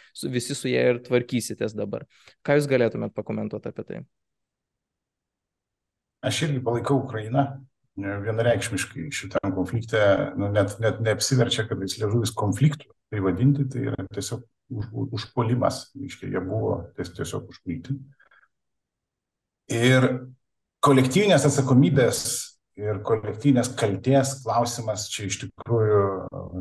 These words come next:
Speaker 2: yra opus, dažnai apie tai kalbama.
Speaker 1: Bet čia
Speaker 2: E,
Speaker 1: tikrai
Speaker 2: bet
Speaker 1: ne
Speaker 2: aš
Speaker 1: etika,
Speaker 2: manau,
Speaker 1: bet
Speaker 2: kad
Speaker 1: mes kalbam ne apie etiką, tikrai jau čia
Speaker 2: O kodėl?
Speaker 1: apie
Speaker 2: Ne,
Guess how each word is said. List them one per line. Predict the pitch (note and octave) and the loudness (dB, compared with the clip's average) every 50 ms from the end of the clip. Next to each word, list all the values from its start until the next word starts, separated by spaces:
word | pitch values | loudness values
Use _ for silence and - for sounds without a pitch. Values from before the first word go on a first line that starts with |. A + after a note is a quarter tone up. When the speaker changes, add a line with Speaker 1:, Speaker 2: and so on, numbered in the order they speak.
| F#2 F#2 | -4 -2
Speaker 2:
yra | F#2+ F#2 F#2 F#2+ F#2 - - D#3 | 0 4 4 4 4 4 0 -4
opus, | - - - - - C#3+ D3+ - - - - - - _ _ _ _ - | -8 -8 -10 -2 2 2 2 4 2 -2 -8 -10 -18 _ _ _ _ -6
dažnai | F#2 E2+ F#2 G#2+ G#2 F#2+ | -6 -4 -2 0 0 0
apie | G2+ G2 - | -2 -4 -8
tai | - F2+ | -12 -16
kalbama. | - - E2+ D#2+ - - A#2+ C3+ D#3+ D#3+ C#3 B2+ - - - | -4 -2 -2 -2 0 2 2 4 4 2 0 -2 -6 -4 -2
Speaker 1:
Bet | C3+ - G3+ | 0 4 4
čia | F3+ | 4
Speaker 2:
E, | - G#3 | 4 4
Speaker 1:
tikrai | - F#3+ F#3+ | 2 4 6
Speaker 2:
bet | - F#3 | 6 6
Speaker 1:
ne | F#3+ | 6
Speaker 2:
aš | G3 - | 4 4
Speaker 1:
etika, | - C3+ - - G#2 | 2 0 0 2 2
Speaker 2:
manau, | D3 D3 B2 | 2 4 4
Speaker 1:
bet | C3 C3+ C3 | 4 2 2
Speaker 2:
kad | C#3 D3 | 2 -2
Speaker 1:
mes | D#3 - - | -4 -2 0
kalbam | - F3 F3 F3 E3+ E3 | 0 2 4 4 2 2
ne | D#3+ D3 | 2 0
apie | D3 - D3+ | 2 2 2
etiką, | C#3+ C#3+ - A#2+ - G#2 G2+ | 2 2 0 -2 -4 -4 -4
tikrai | - A2 - B2 B2 C3+ | -4 -6 -2 0 2 2
jau | B2+ A#2 G#2+ | 2 2 4
čia | - - A2 | 4 4 6
Speaker 2:
O | |
kodėl? | A#2 G3 G#3 G#3 - | 6 6 8 6 6
Speaker 1:
apie | - A#2+ C#3 | 8 6 6
Speaker 2:
Ne, | A#2+ | 4